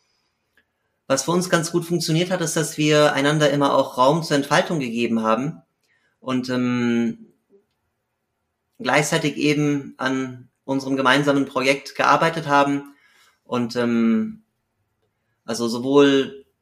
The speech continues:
Partnerschaft als auch Freundschaft, ähm, neben der Leidenschaft,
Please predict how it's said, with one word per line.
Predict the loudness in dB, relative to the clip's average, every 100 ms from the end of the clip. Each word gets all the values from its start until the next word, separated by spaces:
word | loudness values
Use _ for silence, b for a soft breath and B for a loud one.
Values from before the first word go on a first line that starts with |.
| 0
Partnerschaft | 2 2 0 2 2 2 -6 -16 -6
als | -4 -2
auch | -2 -4
Freundschaft, | 2 2 2 0 -2 -8 -10
ähm, | -4 0 0 -2 -8 -20 _ _ _
neben | -4 0 2
der | 2
Leidenschaft, | 4 2 0 -2 -4 -4